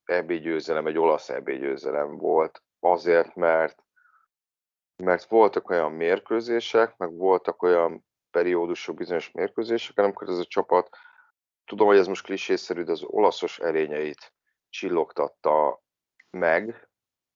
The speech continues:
még ha néhányaknak ez nem is nagyon tetszett, némi trükközéssel, némi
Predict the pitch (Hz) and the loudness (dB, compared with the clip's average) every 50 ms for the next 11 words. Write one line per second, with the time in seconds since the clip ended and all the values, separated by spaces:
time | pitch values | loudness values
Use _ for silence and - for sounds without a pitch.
0 | _ _ _ - 82 82 - - 78 78 80 82 80 80 80 78 78 78 78 - | _ _ _ -8 -8 -8 -8 -6 -6 -2 0 0 0 2 0 0 0 -2 -6 -8
1 | - 78 76 - 80 78 76 85 80 78 76 - - 80 80 78 78 80 78 - | -12 -14 -10 -8 -6 -6 -4 -4 -4 -4 -6 -6 -6 -4 -2 -2 -2 -2 -4 -6
2 | - _ _ _ _ _ _ _ _ _ _ _ _ _ _ _ _ _ _ _ | -12 _ _ _ _ _ _ _ _ _ _ _ _ _ _ _ _ _ _ _
3 | _ _ _ - 101 101 107 - - - - 107 101 98 - - - - _ _ | _ _ _ 2 4 4 4 2 0 0 2 4 4 4 2 -2 -18 -20 _ _
4 | _ _ _ _ _ _ _ _ _ _ - 101 98 98 92 82 76 - - - | _ _ _ _ _ _ _ _ _ _ -16 -12 -8 -6 -6 -6 -8 -8 -8 -6
5 | 104 101 - - 98 92 80 87 85 82 - - - 87 82 82 87 85 82 80 | -6 -6 -2 0 0 2 2 2 0 0 0 0 2 2 2 2 2 0 -2 -2
6 | 78 76 76 71 - | -2 -4 -6 -6 -8